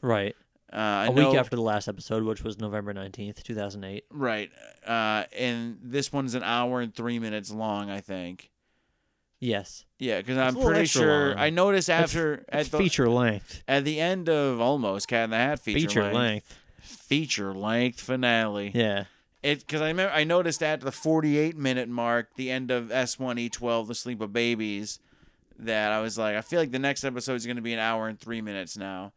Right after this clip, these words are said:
Speaker 1: Yep.
Speaker 2: If you, all right, so from what you've gathered of the rest of the season, what do you think a vague synopsis of the next, uh, episode's gonna be?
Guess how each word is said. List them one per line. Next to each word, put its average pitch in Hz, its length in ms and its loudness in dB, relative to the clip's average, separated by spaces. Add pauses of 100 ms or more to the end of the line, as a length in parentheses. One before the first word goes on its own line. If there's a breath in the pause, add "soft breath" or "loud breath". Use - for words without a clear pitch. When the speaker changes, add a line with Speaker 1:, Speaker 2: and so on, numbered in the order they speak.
(240 soft breath)
Speaker 1:
Yep. 113 320 4
Speaker 2:
If 127 280 -4
you, 180 720 -6
all 131 100 -2
right, 98 180 -6
so 139 180 -2
from 156 180 -4
what 170 140 0
you've 160 240 -2
gathered 127 400 0
of 123 80 -2
the 120 80 -8
rest 123 220 0
of 117 60 -8
the 113 60 -6
season, 104 680 -4
what 127 120 0
do 139 40 0
you 143 80 0
think 131 300 0
a 117 60 0
vague 113 540 0
synopsis 113 680 -2
of 107 120 -2
the 110 80 -4
next, 110 540 -4
uh, 107 60 -2
episode's 104 580 -2
gonna 104 180 -6
be? 92 320 -6